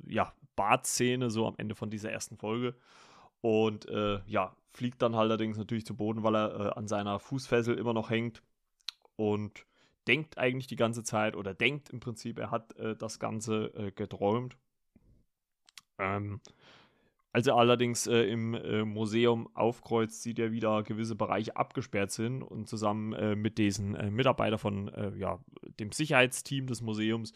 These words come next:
schaut er sich die Aufnahmen an und sagt, dass er da quasi, äh, ja, Inhaltliches, äh, dazu beizutragen hat. Ähm, und, äh, ja, auf den Videoaufnahmen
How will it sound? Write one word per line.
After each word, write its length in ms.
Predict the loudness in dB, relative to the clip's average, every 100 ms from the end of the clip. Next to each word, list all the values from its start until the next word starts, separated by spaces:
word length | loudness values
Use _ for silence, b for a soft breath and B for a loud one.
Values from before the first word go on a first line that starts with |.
| B B B
schaut 260 | 0 2
er 60 | 2
sich 180 | -2 -6
die 120 | -2
Aufnahmen 500 | -2 0 -2 -2 -2
an 420 | -6 -6 -6 -10
und 420 | -10 -8 -8 -10 -16 _ _ _ _ _ _ _ _ -20 -12
sagt, 420 | 0 4 4 2
dass 100 | 0
er 80 | 4
da 240 | 8 8 6
quasi, 500 | 4 4 4 2 0
äh, 340 | -2 -6 -8
ja, 260 | -2 -2 -2 _ b b b b
Inhaltliches, 720 | 0 4 6 4 0 -4 -4
äh, 120 | -4 0
dazu 280 | 0 -2
beizutragen 680 | -2 0 0 -4 0 0 0
hat. 260 | -2 -4 -6 -12
Ähm, 340 | -12 -12 -14 _ _ -20 -20 B B B B B B 2
und, 760 | 6 8 8 6 4 2 -4
äh, 640 | -2 2 4 6 6 6 2 -2 0
ja, 300 | 4 4 0
auf 120 | -6 0
den 160 | 0
Videoaufnahmen 880 | 0 2 4 4 2 0 0 -2 -8